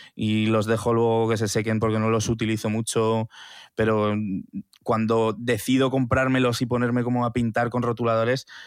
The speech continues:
es porque lo estoy disfrutando y no, nunca pienso en que eso vaya a tener una extensión a algo profesional o lo hago porque lo disfruto y es,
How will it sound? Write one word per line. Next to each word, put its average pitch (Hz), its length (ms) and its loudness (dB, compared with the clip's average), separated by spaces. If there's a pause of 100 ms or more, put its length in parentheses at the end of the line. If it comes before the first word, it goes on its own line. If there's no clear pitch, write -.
(240)
es - 100 -12
porque 110 240 -2
lo 113 80 2
estoy 107 220 -2
disfrutando 107 600 0
y 107 80 -2
no, 123 400 0
nunca 135 440 0
pienso 131 320 0
en 110 100 -4
que 110 160 0
eso 107 220 -2
vaya 107 260 2
a 107 40 -4
tener 107 380 -4 (380)
una 110 160 -2
extensión 107 560 -2
a 104 160 0
algo 104 220 -2
profesional 107 840 -2
o 104 300 -4 (400)
lo 107 160 2
hago 107 160 2
porque 113 240 0
lo 110 100 2
disfruto 107 500 0
y 101 200 0
es, - 680 -4